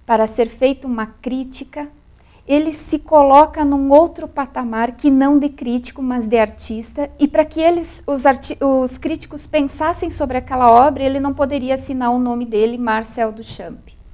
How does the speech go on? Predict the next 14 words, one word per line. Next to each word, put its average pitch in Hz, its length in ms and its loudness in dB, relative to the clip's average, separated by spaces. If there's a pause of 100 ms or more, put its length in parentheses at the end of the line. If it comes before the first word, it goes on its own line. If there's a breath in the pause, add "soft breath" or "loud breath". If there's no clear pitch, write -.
(400 soft breath)
Então, 269 300 0
ele 285 180 4
assina 277 600 -2 (100)
M 311 340 2
U 269 140 -4
T 277 180 -12
T, 202 300 -18 (100)
Mutt, 240 680 0
mil 285 240 4
novecentos 262 540 -6
e 240 40 -8
quarenta 233 460 -8
e 233 40 -16
sete. 208 300 -16